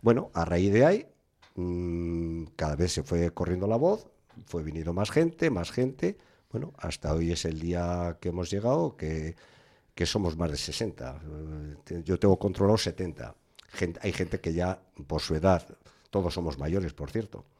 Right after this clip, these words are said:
¿eh? El noventa por ciento o el noventa y cinco somos jubilados,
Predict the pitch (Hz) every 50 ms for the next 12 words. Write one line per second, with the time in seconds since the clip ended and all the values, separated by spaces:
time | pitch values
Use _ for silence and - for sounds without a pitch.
0 | _ _ _ _ _ - - 90 131 - - _ _ _ _ _ - 71 69 71
1 | 69 76 71 80 69 73 - - 85 76 - 92 90 90 85 90 82 76 71 73
2 | 71 69 71 69 71 - - 71 - 82 73 - - - 85 80 - - 69 -
3 | 67 82 85 - -